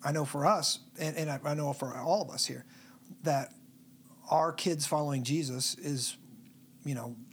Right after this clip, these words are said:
top of the list of, of our im-, of important things. And we don't want to be spending so much time away from the home or so much time serving the church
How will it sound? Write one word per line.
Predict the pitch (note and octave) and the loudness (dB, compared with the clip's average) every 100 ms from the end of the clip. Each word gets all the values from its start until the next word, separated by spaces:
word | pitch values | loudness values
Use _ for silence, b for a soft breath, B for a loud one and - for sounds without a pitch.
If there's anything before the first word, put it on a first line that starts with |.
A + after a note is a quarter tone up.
| - | -2
top | E3 D3 | 0 0
of | |
the | C#3 | -2
list | D3 C#3 - - - | 0 0 -4 -6 -8
of, | B2 - - | -8 -8 -8
of | C3 B2+ | -8 -4
our | C#3 B2+ | -4 -4
im-, | A#2+ - - - | -6 -12 -20 -12
of | C3+ B2+ | -8 -4
important | B2 D#3 C3+ A#2 | -4 -2 -4 -4
things. | D3+ A#2 - - | -6 -6 -8 -8
And | C3+ | -2
we | C#3+ | 0
don't | D#3 C#3+ | 0 0
want | D3 C#3 | -2 -2
to | C#3 | -4
be | C3+ B2 B B - | -4 -6 B B -8
spending | - E3 C#3+ | -2 0 2
so | - | 0
much | C#3+ C#3 | 0 0
time | D3+ C3+ | 0 0
away | C3+ D3+ | 0 0
from | D#3+ | 0
the | D3+ | -2
home | D3+ D3+ C#3 | 0 0 -2
or | |
so | B2 D3+ | -4 -4
much | C3 | -2
time | D#3 C3+ | -2 0
serving | - D3+ C#3 | 0 0 -2
the | C3 | -2
church | - D#3 C#3+ - | -2 -2 -2 -6